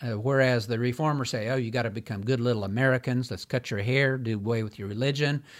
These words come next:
teach you how to farm, how, how to run a household." Well, they resisted. They wanted to remain like their dads and their moms and their grandparents and their aunts and uncles. And so they were still thinking in terms of nineteenth century,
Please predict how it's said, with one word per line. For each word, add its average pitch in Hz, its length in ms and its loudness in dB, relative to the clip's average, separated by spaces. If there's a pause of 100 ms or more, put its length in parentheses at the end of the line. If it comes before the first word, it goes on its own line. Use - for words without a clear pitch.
(320)
teach 160 240 2
you 147 80 4
how 123 120 4
to 104 80 -6
farm, 143 500 4
how, 120 320 -2 (180)
how 123 140 -2
to 117 80 0
run 113 240 0
a 101 60 -4
household." 147 580 -2 (400)
Well, 147 80 0
they 151 140 6
resisted. 139 480 0 (140)
They 147 220 -2
wanted 139 500 2 (340)
to 139 100 -4
remain 127 600 2 (280)
like 127 240 -4
their 123 200 -2 (160)
dads 110 400 -4
and 143 120 -6
their 139 100 -2
moms 123 420 -4
and 139 120 -6
their 139 80 -4
grandparents 117 720 -4
and 123 120 0
their 104 80 0
aunts 110 260 -2
and 120 120 -2
uncles. 110 300 -8 (560)
And 139 120 -4
so 156 120 2
they 147 140 4
were 151 120 2
still 180 460 4
thinking 180 480 -2
in 120 120 0
terms 147 400 -2
of 117 160 -2
nineteenth 131 420 -2
century, 92 440 -6